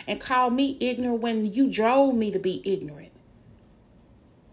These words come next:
Because this is the thing, you can't tell somebody that that's their baby, and especially if that's a person who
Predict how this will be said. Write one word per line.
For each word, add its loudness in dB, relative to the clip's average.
Because 4
this -2
is -8
the 0
thing, 0
you 2
can't -2
tell -2
somebody 0
that -2
that's 4
their 4
baby, -2
and 4
especially 4
if -4
that's 2
a -4
person -2
who 2